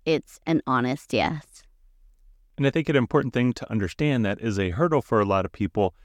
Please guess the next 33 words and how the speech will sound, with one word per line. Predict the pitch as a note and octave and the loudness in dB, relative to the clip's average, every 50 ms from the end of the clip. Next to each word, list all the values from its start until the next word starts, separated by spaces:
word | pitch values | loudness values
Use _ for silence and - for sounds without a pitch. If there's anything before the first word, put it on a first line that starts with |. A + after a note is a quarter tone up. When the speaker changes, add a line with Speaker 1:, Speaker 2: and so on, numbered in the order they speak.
| - - - - - | -20 -20 -20 -10 -4
Speaker 2:
is | - C#3 A#2 A2 | -2 0 2 4
that | A#2+ A2 A2 - | 4 2 2 2
a | A2 | 2
lot | A2+ A#2+ B2 | 2 2 2
of | |
times | - - C3+ B2 A2+ G#2 | 2 0 0 0 2 2
they | A2+ A2+ | 0 0
feel | - - A#2+ A2 G2+ | 2 4 4 4 4
responsible | G#2+ F#2+ - - - F2+ F2+ E2+ - G2+ G2 F#2 | 2 -2 -4 -2 0 0 0 0 -2 -4 -6 -4
for | - - A2+ - | -4 -4 -2 0
other | G#2 F#2 G#2 | 2 2 2
people's | F2+ - - - - G2+ F2+ F2+ | 0 -2 -4 -4 -2 -2 -2 -2
reactions | F#2 F2 F2 F2 E2 E2+ F2 - - - A#2+ A2 G#2 | -2 -2 0 2 2 0 0 -2 -2 0 0 2 2
or | G2+ F#2 E2+ | 2 0 0
their | F2+ F2 F2 - | 0 -2 -2 -2
emotions. | F#2 E2+ E2 F2+ F2+ F2 - - F#2+ F2+ F#2+ - - - - _ - _ - | -4 -4 -2 -2 -2 -4 -4 -6 -8 -8 -8 -10 -12 -16 -20 _ -20 _ -2
So | - A#2 G#2+ | 2 4 4
when | A2 A2 A2 | 4 4 4
we | A2+ A#2 A2 | 2 2 2
put | - - G#2+ | 2 0 0
up | - - | 0 0
a | F#2 | -2
boundary, | - B2+ D3 E3 F3 D#3 - B2 A2 G#2+ F#2+ - _ _ _ - | 0 0 2 2 2 0 0 0 0 0 -2 -4 _ _ _ -2
sometimes | - D3+ E3 E3+ F3+ F3+ D#3+ C3 | 0 2 2 2 2 0 0 0
we | C3+ C3 | 0 0
might | B2+ A#2 A2 - | 0 0 -2 -2
get | B2+ A#2 | -4 -6
people | - A#2+ A2+ - A#2 G2 | -2 -2 -2 -2 -2 -2
who | - A#2+ A#2 G#2+ | 0 0 0 2
react | F#2+ G2 G#2 G2 F#2+ F#2+ - - - | 2 2 2 2 2 0 -2 -6 -8
poorly | - - C3+ D3 C3+ G#2 F#2 F2 - | 0 2 4 4 4 2 0 -2 -4
to | - - | -6 -8
that. | F2 G2+ F#2 - - | -8 -6 -6 -8 -8